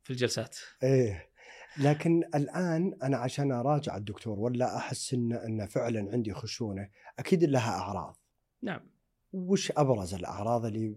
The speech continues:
Speaker 2: بالإمكان أقول أنا، أنا محتاج؟
Speaker 1: أول عرض يجي،
Speaker 2: إيه.
Speaker 1: إذا نتكلم عن الخشونة، أول عرض يجي عادة اللي هو الألم بكل بساطة.
Speaker 2: إيه، نعم.
Speaker 1: إيه، الإنسان يكون عنده ألم في المفصل، آه، في أحد مفاصل جسمه.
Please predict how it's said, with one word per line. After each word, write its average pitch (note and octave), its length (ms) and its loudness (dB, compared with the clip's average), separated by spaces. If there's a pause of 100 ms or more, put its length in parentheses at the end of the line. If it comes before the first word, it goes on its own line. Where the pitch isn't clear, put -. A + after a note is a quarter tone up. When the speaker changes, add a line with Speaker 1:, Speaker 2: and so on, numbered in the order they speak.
(120)
Speaker 2:
بالإمكان C3 540 2
أقول C3 320 8
أنا، C3+ 420 4
أنا A#2+ 100 2
محتاج؟ C3+ 440 4
Speaker 1:
أول B2+ 200 6
عرض C3 460 2
يجي، B2+ 280 2
Speaker 2:
إيه. - 300 -6
Speaker 1:
إذا B2 100 0
نتكلم B2+ 320 -2
عن B2 60 -2
الخشونة، A#2+ 480 -4
أول E3 300 0
عرض C3 220 0
يجي C3+ 260 -2
عادة D3+ 500 -2 (460)
اللي D#3+ 120 0
هو F#3 80 2
الألم G3+ 280 0 (100)
بكل D#3+ 140 -6
بساطة. - 360 -8 (280)
Speaker 2:
إيه، G#2+ 60 -4
نعم. F2+ 180 -8
Speaker 1:
إيه، C3 120 0
الإنسان D3+ 640 -2
يكون - 360 -4
عنده C#3+ 260 2
ألم E3 160 0
في - 80 -8
المفصل، D3+ 500 0 (460)
آه، G1+ 420 -2
في C#3 140 0
أحد B2+ 140 0
مفاصل B2+ 380 0
جسمه. E3+ 460 -2